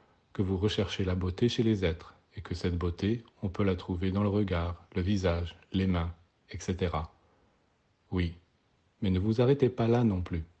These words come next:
Essayez d'aller plus loin. Sinon, vous vous exposez à des déceptions, car vous vous limitez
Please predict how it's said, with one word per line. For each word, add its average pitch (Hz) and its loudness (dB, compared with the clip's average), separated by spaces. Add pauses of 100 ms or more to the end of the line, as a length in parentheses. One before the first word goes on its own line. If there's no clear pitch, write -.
(260)
Essayez 101 2
d'aller 123 4
plus 120 2
loin. 90 2 (680)
Sinon, 98 0
vous 95 0
vous 95 0
exposez 117 2
à 101 -2
des 101 -2
déceptions, 107 0 (880)
car 90 0
vous 92 0
vous 90 0
limitez 117 4